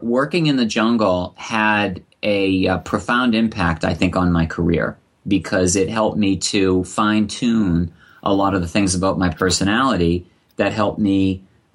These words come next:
uh, be successful working in front of people and eventually being able to do that full time. So in that way, I would say it, it really, uh, it, it had a,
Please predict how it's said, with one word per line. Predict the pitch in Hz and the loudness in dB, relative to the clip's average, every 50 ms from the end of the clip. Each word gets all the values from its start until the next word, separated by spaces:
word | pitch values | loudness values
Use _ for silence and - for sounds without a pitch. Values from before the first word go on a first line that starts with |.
| _ | _
uh, | - 95 95 95 90 | -2 0 0 2 0
be | - 104 113 117 110 | 0 0 0 -2 0
successful | - - - - - 120 113 113 - - 113 110 107 110 107 98 - | -2 -2 -2 0 0 0 0 0 0 0 0 2 2 2 2 0 0
working | 104 107 110 107 107 - 113 107 | 0 0 0 0 0 0 0 0
in | 101 | 0
front | 95 - 107 98 95 | 0 -2 0 0 0
of | 87 - | -2 -2
people | - 101 98 - 117 127 135 | -2 -2 0 0 0 0 0
and | 117 | 0
eventually | 98 104 104 101 - - 107 104 | 0 0 -2 -2 -2 -2 -2 0
being | 95 104 101 101 101 | 0 0 2 2 2
able | 98 92 101 90 | 0 0 -2 -4
to | 95 | -2
do | 85 98 90 | -2 0 0
that | 92 90 82 | 0 0 -2
full | - - 92 90 85 | -2 0 -2 -2 0
time. | - - 113 107 87 80 78 78 - _ _ - | -2 -2 0 0 0 -2 -4 -6 -12 _ _ -8
So | - - 104 98 | -4 -2 0 0
in | 98 101 | 0 0
that | 107 113 131 - 107 | 0 0 0 0 0
way, | 117 104 98 95 92 92 90 - _ _ - | 0 0 2 2 0 -2 -4 -10 _ _ -4
I | - 92 | -2 0
would | 90 98 87 - | 0 0 -2 -2
say | - 110 98 95 92 92 | -2 0 0 2 0 0
it, | 87 - | -2 -2
it | - 101 | -4 -4
really, | 80 104 101 98 95 95 92 92 90 - - - - - | -2 0 0 0 0 0 0 0 -2 -2 -6 -12 -12 -8
uh, | - 67 73 65 64 - - - - | -6 -6 -6 -6 -8 -10 -12 -12 -6
it, | - 104 101 - - - | -4 -2 -2 -2 -4 -4
it | 107 98 92 | -4 -2 0
had | 107 104 98 92 | 0 0 0 2
a, | 92 92 90 85 | 2 0 0 -2